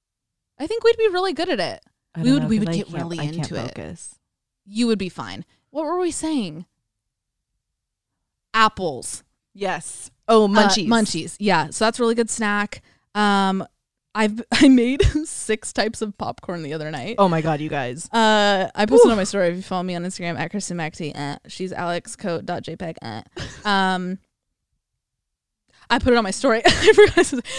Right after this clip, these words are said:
Speaker 1: I put it on my story. Uh, what was the name?
Speaker 2: I don't remember.
Speaker 1: The spice brand.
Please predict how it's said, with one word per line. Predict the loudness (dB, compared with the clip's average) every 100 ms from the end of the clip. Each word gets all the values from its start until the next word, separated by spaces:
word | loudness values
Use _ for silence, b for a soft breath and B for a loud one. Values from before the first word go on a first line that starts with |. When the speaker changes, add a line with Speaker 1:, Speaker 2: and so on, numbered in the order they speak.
| -6 B
Speaker 1:
I | 0
put | 2
it | 0
on |
my | 0
story. | -2 -2 -4 -4 b b -4
Uh, | 0
what | 0 0
was | -2
the | 0
name? | -2 -2 -6 -10 _
Speaker 2:
I | -4 -2
don't | -2 -4
remember. | -2
Speaker 1:
The | -2
spice | 0 0 0 -4 _ _ -8
brand. | -4 -4 -6 -8